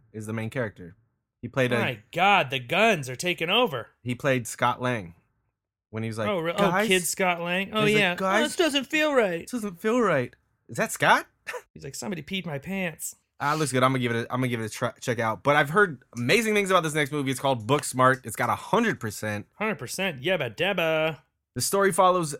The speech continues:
Speaker 1: Deaver and Fieldstein's characters, two academic superstars and best friends who, on the eve of their high school graduation,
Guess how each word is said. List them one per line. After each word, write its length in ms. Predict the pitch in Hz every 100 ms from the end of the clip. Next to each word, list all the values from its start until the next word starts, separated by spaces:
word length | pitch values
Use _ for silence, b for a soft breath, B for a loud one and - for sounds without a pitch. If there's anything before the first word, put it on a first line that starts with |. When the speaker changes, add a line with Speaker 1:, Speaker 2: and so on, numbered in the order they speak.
| -
Speaker 1:
Deaver 560 | 117 113 170 175 170 165
and 200 | 139 127
Fieldstein's 580 | - 156 143 - 131 -
characters, 520 | 143 131 127 127 113
two 200 | - 170
academic 460 | 131 127 127 113 104
superstars 640 | - 185 165 - 160 151
and 100 | 127 117
best 200 | 139 -
friends 340 | 139 135 127
who, 420 | 240 302 262 240
on 140 | 180 165
the 140 | 131
eve 120 | 135
of 80 | 110
their 160 | 98 95
high 80 | 92
school 200 | - 95
graduation, 720 | 101 101 117 135 131 139 131